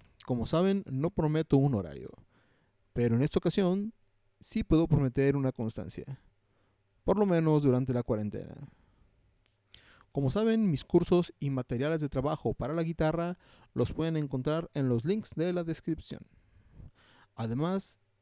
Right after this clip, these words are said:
de mis demás redes sociales. Pueden comentar y recomendarme temas. Inclusive hasta pueden invitarme a un café en mi cuenta de Coffee. Sin más que decirles, nos escuchamos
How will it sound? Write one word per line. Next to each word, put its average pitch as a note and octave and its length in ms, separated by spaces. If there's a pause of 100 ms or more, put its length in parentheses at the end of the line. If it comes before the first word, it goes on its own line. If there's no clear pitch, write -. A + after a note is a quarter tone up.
(180)
de D3 100
mis F3 160
demás D3 300
redes C3 180
sociales. - 640 (420)
Pueden D#3 220
comentar B2 580 (800)
y G3+ 100
recomendarme C3+ 560
temas. - 420 (500)
Inclusive D#3 380
hasta - 140
pueden D#3 260
invitarme D3 420
a D3+ 40
un D#3+ 80
café D#3+ 440
en C#3+ 100
mi C3 100
cuenta C#3+ 300
de C#3 140
Coffee. - 360 (1400)
Sin - 240
más C#3 140
que - 100
decirles, F#3+ 680 (720)
nos B2 180
escuchamos D#3+ 720